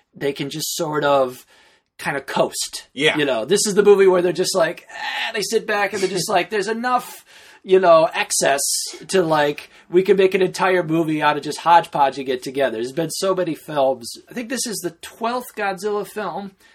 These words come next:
Speaker 1: So you, and not to mention the standalone films, which, again, Rodan, I think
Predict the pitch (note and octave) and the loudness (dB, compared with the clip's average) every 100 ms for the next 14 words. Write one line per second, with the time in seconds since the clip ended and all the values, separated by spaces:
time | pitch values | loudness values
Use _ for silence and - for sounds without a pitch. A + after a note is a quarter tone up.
0 | _ - F3+ D#3 D3 D#3+ F3+ F3+ F3 E3 | _ -6 -2 0 -2 -4 -6 -6 -6 -10
1 | D#3 _ E3 E3+ A3+ G3+ F3 G#3 F#3 D3+ | -10 _ -6 -2 -2 -2 -8 -8 -8 -10
2 | C3 - F3+ G#3+ F3 B2 A#2+ A2 C3 A#2 | -10 -10 -8 -6 -4 -6 -8 -8 -8 -8
3 | B2 C#3+ B2+ - - C#3 D3 A#2+ G#2 A#2+ | -10 -12 -12 -14 -14 -10 -8 -8 -8 -6
4 | B2+ A#2 B2+ B2 A#2+ A#2+ - _ _ _ | -6 -6 -8 -8 -10 -12 -16 _ _ _
5 | _ _ _ - - _ G3 C4+ - - | _ _ _ -20 -20 _ -8 -8 -12 -20